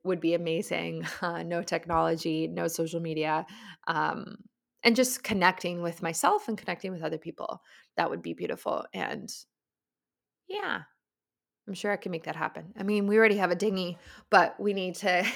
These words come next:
<laughs> we need to get a bigger boat and, uh, and organize that, which we, we, we will definitely do. Um, but yeah, that's, that's it for these questions. I got a few others,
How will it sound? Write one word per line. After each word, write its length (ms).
<laughs> 720
we 80
need 160
to 80
get 140
a 40
bigger 240
boat 400
and, 240
uh, 380
and 180
organize 520
that, 240
which 280
we, 380
we, 240
we 180
will 140
definitely 380
do. 120
Um, 540
but 120
yeah, 340
that's, 300
that's 240
it 160
for 80
these 220
questions. 520
I 120
got 180
a 60
few 220
others, 380